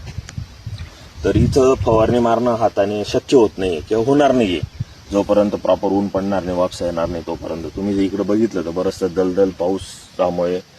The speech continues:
अ, पूर्ण पाणी साचलं होतं आणि त्याच्यामुळे ती परिस्थिती निर्माण होते. So अशा सिच्युएशनमध्ये तुम्ही कोणतंही दाणेदार खत,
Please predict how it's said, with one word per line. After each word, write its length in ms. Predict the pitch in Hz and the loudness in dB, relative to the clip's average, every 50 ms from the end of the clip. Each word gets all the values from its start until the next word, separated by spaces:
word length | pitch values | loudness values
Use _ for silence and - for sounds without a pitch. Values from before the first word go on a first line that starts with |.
| - - - - - - | -20 -20 -20 -20 -14 -10
अ, 60 | 85 | -10
पूर्ण 320 | 85 - - 95 98 104 101 | -10 -8 -8 -4 -2 -2 -2
पाणी 320 | 92 - 87 92 98 104 | 0 0 -2 -2 -2 -4
साचलं 380 | - - 87 76 - - 92 90 | -4 -4 -6 -6 -6 -6 -6 -4
होतं 220 | 87 82 - 90 | -4 -4 -6 -6
आणि 100 | 90 90 | -8 -6
त्याच्यामुळे 400 | 87 87 - 90 90 95 95 87 | -8 -10 -8 -8 -8 -8 -8 -8
ती 60 | 90 | -10
परिस्थिती 540 | 90 - 90 92 95 - - - - - 90 | -10 -8 -8 -8 -8 -10 -14 -20 -16 -14 -12
निर्माण 320 | 90 90 90 90 95 92 95 | -10 -10 -10 -8 -8 -8 -6
होते. 320 | 104 110 - - - - - - - - - - - - - - - - - - - - - | -6 -6 -4 -4 -6 -6 -8 -16 -20 -20 -20 -20 -20 -20 -20 -20 -20 -20 -20 -20 -14 -6 0
So 360 | 135 131 131 135 139 139 135 - - - | 2 2 4 4 4 2 2 0 -2 -4
अशा 300 | 90 104 113 - 151 147 | -2 -2 0 2 2 0
सिच्युएशनमध्ये 840 | - - 127 107 - 123 120 120 - 120 117 117 127 123 117 117 120 | 0 0 -4 -4 -2 0 0 0 0 -2 -2 0 0 2 2 2 2
तुम्ही 640 | 117 - - 123 120 123 120 120 120 120 120 123 - - - - - - - | 0 -2 -2 -2 0 0 2 2 2 0 0 -2 -4 -6 -12 -18 -18 -6 0
कोणतंही 460 | 117 120 120 117 110 127 123 127 131 | 2 2 2 2 2 0 2 2 2
दाणेदार 440 | 123 123 113 113 117 117 120 117 113 - | 2 2 4 4 4 4 4 4 2 2
खत, 260 | - - - - - | 2 2 2 0 0